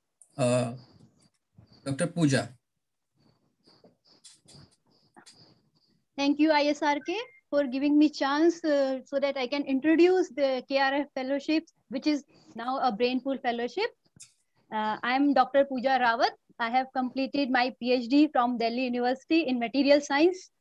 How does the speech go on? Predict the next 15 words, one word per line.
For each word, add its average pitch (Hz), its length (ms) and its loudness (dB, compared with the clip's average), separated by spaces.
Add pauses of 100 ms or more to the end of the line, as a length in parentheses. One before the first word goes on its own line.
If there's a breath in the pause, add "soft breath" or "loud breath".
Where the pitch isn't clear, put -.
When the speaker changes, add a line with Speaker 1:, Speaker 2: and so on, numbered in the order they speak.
(280)
Speaker 2:
After 254 320 -2
that, 294 220 2 (560)
I 240 140 0
have 311 160 2
also 294 420 2 (140)
taught 302 280 4
in 294 220 0
Amity 254 320 -6
University 294 640 -2
for 302 180 -2
one 262 200 -2
and 269 120 -4
a 277 80 0
half 262 280 -2
years. 311 480 -6